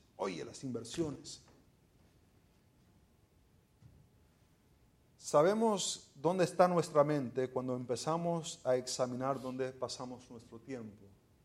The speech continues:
dónde gastamos nuestro dinero. ¿De qué sueñas? "Algún día yo quiero".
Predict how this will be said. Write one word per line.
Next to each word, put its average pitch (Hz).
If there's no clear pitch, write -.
dónde 139
gastamos 139
nuestro 127
dinero. 113
¿De 143
qué 170
sueñas? -
"Algún 170
día 185
yo 170
quiero". 185